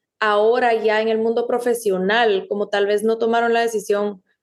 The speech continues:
correcta a los dieciocho, o mucha gente a los dieciocho no s-, tiene idea, digamos, yo no tenía idea,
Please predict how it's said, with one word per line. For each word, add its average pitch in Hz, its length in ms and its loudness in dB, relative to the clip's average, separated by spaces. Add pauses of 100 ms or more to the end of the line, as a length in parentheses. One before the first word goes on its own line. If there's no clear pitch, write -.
(320)
correcta 240 320 0
a - 20 2
los 254 100 2
dieciocho, 226 520 0
o 269 400 0
mucha 240 340 -2
gente 254 320 -2
a 262 60 2
los 247 160 2
dieciocho 214 440 0
no 226 220 2
s-, 226 180 -6 (100)
tiene 233 260 2
idea, 190 600 2
digamos, 202 360 -2
yo 226 100 2
no 233 120 0
tenía 247 300 2
idea, 254 520 0